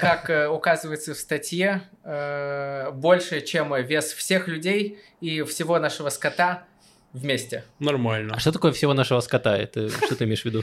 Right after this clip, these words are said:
Speaker 1: Ну,
Speaker 2: Свиньи.
Speaker 1: там овцы, свиньи,
Speaker 3: А, окей.
Speaker 1: коровы.
Speaker 3: Понял.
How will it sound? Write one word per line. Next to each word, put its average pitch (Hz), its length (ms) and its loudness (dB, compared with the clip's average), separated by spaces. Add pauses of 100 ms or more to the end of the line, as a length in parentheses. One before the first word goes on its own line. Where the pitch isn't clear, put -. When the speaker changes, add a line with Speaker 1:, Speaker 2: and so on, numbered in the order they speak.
Speaker 1:
Ну, - 40 -18
Speaker 2:
Свиньи. 220 220 2
Speaker 1:
там 170 300 4
овцы, 180 320 2
свиньи, 147 300 -8
Speaker 3:
А, 107 260 2
окей. 104 240 -8 (100)
Speaker 1:
коровы. 139 400 0 (1080)
Speaker 3:
Понял. 113 240 -2